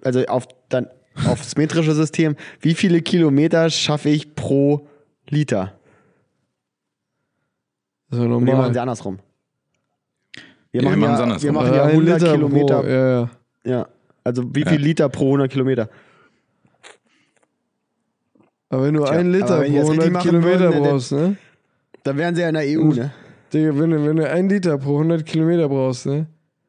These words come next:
Speaker 2: Dann schaffst du doch hundert Kilometer pro Liter.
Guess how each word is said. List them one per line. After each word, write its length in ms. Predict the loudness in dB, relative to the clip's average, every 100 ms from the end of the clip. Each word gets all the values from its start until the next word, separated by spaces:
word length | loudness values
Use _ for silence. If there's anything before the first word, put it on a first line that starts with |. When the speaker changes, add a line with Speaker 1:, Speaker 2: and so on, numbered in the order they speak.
| _ _ _ _ _ _ _
Speaker 2:
Dann 120 | -8
schaffst 280 | -2 -2 -2
du 40 | -2
doch 120 | 0
hundert 380 | 0 0 0 -2
Kilometer 440 | -2 0 0 0
pro 200 | -2 -2
Liter. 400 | -2 0 -2 -6